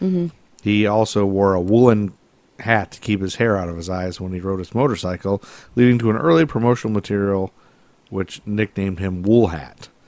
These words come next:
Speaker 2: The hat remind, uh, remained, the hat remained part of Nesmith's wardrobe,
Speaker 1: Yep.
Speaker 2: but the name was dropped after the pilot.
Speaker 1: That's good,
Speaker 2: And
Speaker 1: 'cause
Speaker 2: then
Speaker 1: that's a stupid name.
Speaker 2: And do you remember the last guy?
Speaker 1: Davey, Mike, Mickey, and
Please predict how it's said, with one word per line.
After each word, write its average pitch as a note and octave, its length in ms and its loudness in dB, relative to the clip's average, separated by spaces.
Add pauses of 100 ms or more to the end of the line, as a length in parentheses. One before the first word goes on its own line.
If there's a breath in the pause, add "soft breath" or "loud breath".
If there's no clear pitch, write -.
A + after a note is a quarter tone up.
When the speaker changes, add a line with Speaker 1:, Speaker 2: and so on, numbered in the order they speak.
(500 soft breath)
Speaker 2:
The F2+ 100 -4
hat A2 240 2
remind, G#2 560 0 (680)
uh, E2+ 220 -4
remained, G#2+ 580 2 (140)
the F2+ 140 -8
hat C#3+ 280 2
remained G#2+ 500 -2
part F#2+ 160 0
of F2+ 100 -8
Nesmith's F#2 400 -8
wardrobe, E2+ 480 -2
Speaker 1:
Yep. D#3+ 200 0 (480 loud breath)
Speaker 2:
but F#2+ 140 -2
the F#2 100 -4
name G2 280 0
was F2+ 120 -6
dropped E2+ 320 -8
after F2 240 -10
the D2+ 60 -14
pilot. C#2 400 -16 (480)
Speaker 1:
That's F3 220 -4
good, D3+ 160 -4
Speaker 2:
And - 60 0
Speaker 1:
'cause G#3 100 2
Speaker 2:
then - 0 - (100)
Speaker 1:
that's D3 160 -4
a - 20 -8
stupid E3 440 0
name. E3 300 0
Speaker 2:
And G#2+ 100 2
do A2+ 40 6
you A2 60 6
remember A2+ 180 8
the G#2 80 4
last G#2+ 300 4
guy? C#3+ 260 -2 (1900)
Speaker 1:
Davey, F#3 720 -2 (260)
Mike, D#3 560 -6 (340)
Mickey, D3+ 440 -4
and C3 380 -8